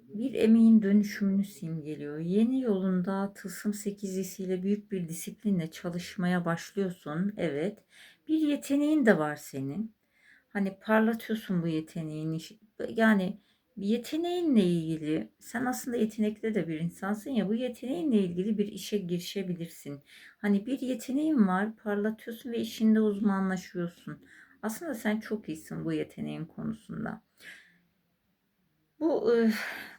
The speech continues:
kupa kralı duygusal olduğunu da gösteriyor senin. Aslında bir parça duygusalsın. Belki de çok duygusalsın.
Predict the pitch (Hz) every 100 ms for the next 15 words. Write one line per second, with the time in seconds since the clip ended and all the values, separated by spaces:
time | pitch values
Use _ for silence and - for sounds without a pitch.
0 | _ - - - 320 - 240 233 214 226
1 | 233 214 220 220 226 233 220 214 208 -
2 | 175 165 170 170 165 160 147 - 147 139
3 | - - 147 147 147 - 151 170 170 -
4 | 147 139 165 175 165 - 135 - - 165
5 | 160 160 156 - 147 135 - 139 135 -
6 | - - - - - _ - 185 175 170
7 | 165 180 - 180 - 151 139 135 - -
8 | 107 - - 73